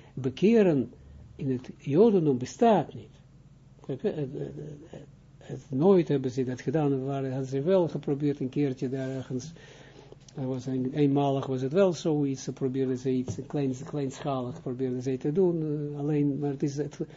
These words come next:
het gebeurde nooit in, in het jodendom. Want er is geen, er is geen begrip bekeren in het jodendom. Begrijp je?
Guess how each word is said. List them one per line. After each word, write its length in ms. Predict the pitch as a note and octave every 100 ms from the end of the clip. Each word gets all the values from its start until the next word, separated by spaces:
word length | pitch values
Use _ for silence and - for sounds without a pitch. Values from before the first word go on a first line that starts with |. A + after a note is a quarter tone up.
| - -
het 180 | -
gebeurde 440 | - C#3+ D#3+ D3+ D#3+
nooit 480 | F3 F3+ D#3 D3 D3
in, 160 | C#3
in 220 | C3+ C3+
het 140 | C#3+ B2+
jodendom. 520 | C#3 B2+ B2+ A#2+ A#2 - - - - - -
Want 260 | D3 C3+ -
er 180 | D#3+ E3+
is 220 | F3 -
geen, 360 | E3+ D#3+ D#3 - - - -
er 240 | D#3 D#3
is 340 | F3+ D#3 - -
geen 380 | D3+ - E3 D3+
begrip 480 | C#3 D3+ D3+ D#3 D3+
bekeren 720 | C#3 C#3 C#3+ D3 D3+ D3 C#3+ C#3+
in 180 | D#3
het 120 | C#3 B2+
jodendom. 680 | C3+ C3+ B2+ A#2+ A#2+ A#2+ - - - - -
Begrijp 240 | D#3+ C#3+
je? 100 | E3